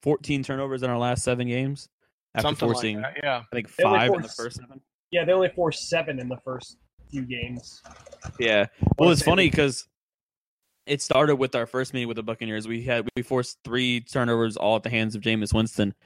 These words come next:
Speaker 1: And since that game, we've, uh, that kinda seemed like we got our mojo back in the turnover department.
Speaker 3: Maybe
Speaker 1: Hopefully it doesn't come full circle and end with this game, but
Speaker 3: maybe Daryl Worley and, uh, James Bradbury will continue to match each other for interceptions. I'm a huge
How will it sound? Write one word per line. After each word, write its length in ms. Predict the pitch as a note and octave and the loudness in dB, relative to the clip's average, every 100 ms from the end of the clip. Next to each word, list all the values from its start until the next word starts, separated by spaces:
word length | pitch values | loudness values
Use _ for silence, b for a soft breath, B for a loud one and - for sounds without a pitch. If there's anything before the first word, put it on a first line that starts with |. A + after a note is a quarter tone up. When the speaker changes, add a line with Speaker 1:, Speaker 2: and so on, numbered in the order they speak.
| b b b - | b b b -10
Speaker 1:
And 280 | A#2 A2+ A2 | -4 -4 -4
since 220 | - A#2+ | -6 -4
that 180 | B2 A2+ | 0 0
game, 420 | G#2+ B2 A2+ G#2+ A#2 | 0 -2 -2 -4 -8
we've, 280 | A#2+ A2+ A2+ | -2 -2 2
uh, 320 | G#2+ G#2 G2+ A2+ _ _ - - _ - - - | 4 4 2 0 _ _ -18 -18 _ -8 -4 -2
that 100 | A2 | 0
kinda 220 | B2 A2+ | 2 2
seemed 180 | A#2+ A2+ | 0 0
like 120 | A2 | 2
we 60 | |
got 140 | A#2 A2+ | 2 4
our 60 | |
mojo 340 | A2 A2+ A#2+ G#2+ | 4 2 2 2
back 260 | G2+ A2 | 2 2
in 60 | A2 | -2
the 80 | G2+ | -4
turnover 300 | G2+ A2 G2+ | -4 -4 -6
department. 400 | F#2+ F#2+ F#2+ F2+ _ _ _ _ _ _ _ - | -4 -4 -4 -12 _ _ _ _ _ _ _ -12
Speaker 3:
Maybe 380 | B2 C#3 D3 D#3 | -2 0 4 6
Speaker 1:
Hopefully 400 | D#3 D3 C#3 C3 | 8 8 8 6
it 60 | |
doesn't 240 | C3 C3 B2+ | 4 2 0
come 140 | C3 | -4
full 200 | B2+ A#2+ | 0 0
circle 300 | A#2+ A#2+ A#2 | 2 -2 0
and 80 | G#2 | 0
end 360 | A#2 C3 - - - G#2 | 0 -2 -8 -12 -10 -6
with 160 | G#2 | -4
this 180 | G#2+ G2+ | -2 -2
game, 260 | G2 G2+ G2+ | -2 -2 -2
but 180 | F#2+ _ _ - _ _ _ _ _ _ _ _ _ - | -6 _ _ -18 _ _ _ _ _ _ _ _ _ -4
Speaker 3:
maybe 340 | C#3+ D3 E3 | -2 -2 -2
Daryl 300 | D3+ D#3+ D#3+ | 0 4 4
Worley 440 | D#3 D#3+ D#3+ D#3 D3+ | 4 2 0 -2 -2
and, 180 | D3 D3 | 0 0
uh, 140 | D3 | 0
James 320 | C#3 D3+ C#3 | -2 -6 -6
Bradbury 480 | - C#3+ D3 C#3+ C#3 | -4 -2 -2 -4 -6
will 120 | C3+ | -8
continue 380 | - - D3+ C#3+ | -12 -10 -6 -6
to 80 | C3 | -4
match 300 | C3 C#3+ - | -4 -6 -8
each 120 | C3+ | -10
other 160 | C3 B2+ | -8 -4
for 120 | C3 | -4
interceptions. 640 | B2 A#2 C3+ - C3 - | -6 -8 -10 -10 -16 -14
I'm 100 | C3+ | -8
a 60 | C#3 | -6
huge 200 | C#3+ | -6